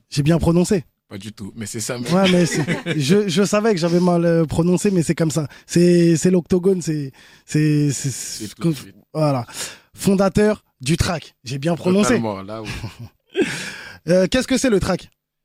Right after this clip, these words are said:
Speaker 2: Le track, c'est la marque que j'ai créée qui détient plusieurs concepts,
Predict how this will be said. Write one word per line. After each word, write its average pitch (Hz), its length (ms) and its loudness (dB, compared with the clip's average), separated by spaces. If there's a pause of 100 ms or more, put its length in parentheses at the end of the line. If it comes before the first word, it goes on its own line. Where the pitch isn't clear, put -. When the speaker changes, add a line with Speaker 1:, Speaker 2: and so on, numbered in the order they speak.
Speaker 2:
Le 104 120 -10
track, 147 320 -8
c'est 113 500 -8
la 110 140 -8
marque 120 320 -8
que 120 120 -16
j'ai 107 160 -14
créée 143 440 -12
qui 107 420 -12
détient 113 420 -8
plusieurs 131 400 -8
concepts, - 520 -10